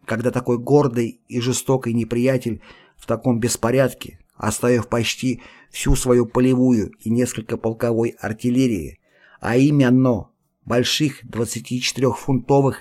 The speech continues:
три, двенадцатифунтовых пять пушек, три гаубицы и осьмнадцать полковых пушек, побежал. Взятых в полон было более шестисот человек,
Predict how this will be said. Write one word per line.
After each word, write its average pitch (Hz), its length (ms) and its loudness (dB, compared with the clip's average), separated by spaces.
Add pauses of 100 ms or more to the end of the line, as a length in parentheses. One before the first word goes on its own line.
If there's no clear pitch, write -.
(160)
три, 120 340 -2 (480)
двенадцатифунтовых 131 1300 0
пять 131 300 0
пушек, - 440 -8 (420)
три 131 200 2
гаубицы 123 800 2 (280)
и 123 140 2
осьмнадцать 127 840 2 (180)
полковых 110 540 -2
пушек, 127 400 -6 (200)
побежал. 104 600 -2 (920)
Взятых 135 600 -2
в - 80 -20
полон 143 460 0
было 123 240 4
более 117 460 0
шестисот 123 680 -2
человек, 123 560 -2